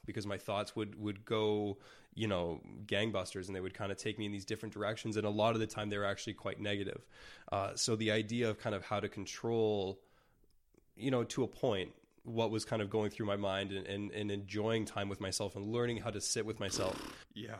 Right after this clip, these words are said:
Speaker 2: because sitting with you is peaches and cream.
Speaker 1: Um, was, was hugely impactful. And I think that that's, you know, I guess you could kind of relate that back, as you said, to spirituality and, and these, these, you know, learning how to sit with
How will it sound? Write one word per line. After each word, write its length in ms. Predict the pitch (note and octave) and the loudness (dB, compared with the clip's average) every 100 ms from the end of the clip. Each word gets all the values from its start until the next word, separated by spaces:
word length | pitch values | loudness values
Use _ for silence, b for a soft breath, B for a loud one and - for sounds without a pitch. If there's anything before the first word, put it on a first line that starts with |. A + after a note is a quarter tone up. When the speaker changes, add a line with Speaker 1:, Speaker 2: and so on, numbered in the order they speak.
| F2 | -10
Speaker 2:
because 340 | A2+ A2 G#2+ | -10 -8 -8
sitting 220 | - D3 C#3 | -6 -8 -6
with 220 | C3 C3+ | -6 -6
you 100 | C3 | -6
is 160 | B2+ | -6
peaches 380 | - - D3+ E3 | -10 -12 -8 -6
and 100 | E3+ | -6
cream. 300 | E3 - F3+ | -6 -4 0
Speaker 1:
Um, 320 | A2+ G#2 G2+ - | 2 2 0 -6
was, 300 | - A#2+ A2 | -4 -2 0
was 180 | A2 A2 | 0 -2
hugely 540 | - - B2+ A2+ A2 F#2+ | -2 -4 -4 -2 0 0
impactful. 580 | G#2 G2+ A#2+ - F2+ | 4 4 4 0 -2
And 100 | - | 0
I 120 | G2+ G2 | 0 2
think 240 | - C#3 | 0 0
that 120 | G2 | 0
that's, 440 | G2+ F#2+ - - - - | 2 0 0 -2 -4 -8
you 100 | G2+ | -2
know, 160 | F#2+ F2 | -2 -2
I 60 | G2 | -2
guess 180 | F#2+ - | -2 -4
you 60 | |
could 120 | F#2+ - | -6 -4
kind 160 | F#2+ | -2
of 160 | F#2+ F#2 | -2 -4
relate 360 | G2+ G2+ F#2 | -2 0 0
that 140 | F#2+ F2+ | 0 0
back, 200 | G#2+ G#2+ | 2 0
as 160 | G2 F#2+ | -2 -4
you 40 | F#2+ | -2
said, 320 | - B2+ G#2 | 2 2 2
to 280 | - A#2 B2 | -2 -4 -4
spirituality 840 | - - F2 F2+ G2 G2+ A#2 G2+ F#2 | -6 -4 -2 0 2 2 4 2 -2
and, 160 | F2 - B B | -4 -8 B B
and 180 | - A#2 | 0 2
these, 200 | G#2 G2 | 2 0
these, 460 | - G#2 G2+ - - | -2 -2 0 -4 -6
you 100 | G#2 | -4
know, 220 | F2+ F#2 | -2 -2
learning 380 | F#2+ G2+ G#2+ G#2+ | -2 2 4 4
how 100 | F#2+ | 2
to 80 | G2+ | 0
sit 300 | - - G2 | 0 0 2
with 320 | G2+ G2 - | 0 -2 -10